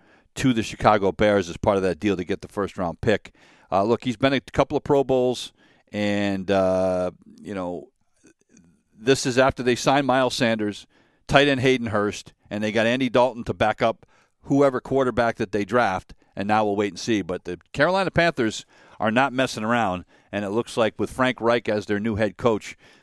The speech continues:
uh, they are going all in here and trying to retool that roster.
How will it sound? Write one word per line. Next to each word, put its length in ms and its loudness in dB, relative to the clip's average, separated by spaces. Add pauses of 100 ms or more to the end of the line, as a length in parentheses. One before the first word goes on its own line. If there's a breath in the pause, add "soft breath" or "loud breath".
(140)
uh, 220 0
they 200 2
are 80 2
going 280 0
all 220 2
in 140 -2
here 320 0 (220 soft breath)
and 140 -12
trying 300 0
to 100 -6
retool 480 -2
that 180 0
roster. 480 -4